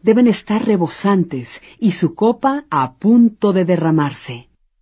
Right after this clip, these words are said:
Esa es la idea que Dios tiene para los seres humanos, y eso es lo que hará que las murallas de la necesidad,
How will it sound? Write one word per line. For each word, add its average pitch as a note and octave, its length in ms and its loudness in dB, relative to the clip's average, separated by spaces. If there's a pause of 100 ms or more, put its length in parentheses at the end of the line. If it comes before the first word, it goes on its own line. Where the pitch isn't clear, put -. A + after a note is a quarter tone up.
Esa C#4+ 400 2
es A3 160 -2
la G3 120 2
idea E3 420 2
que C#3+ 160 -4
Dios G3+ 500 -2 (260)
tiene C4 320 4
para F#3 240 -2
los C#3 160 -4
seres F3 400 0
humanos, B2+ 640 -4 (320)
y F3 220 2
eso A#3 320 2
es E3 140 0
lo D#3 120 0
que D3+ 100 -6
hará D3 280 0
que C#3 100 -6
las B2 220 -8
murallas C#3+ 720 -2
de C#3 100 -6
la B2 120 -4
necesidad, C3+ 680 -4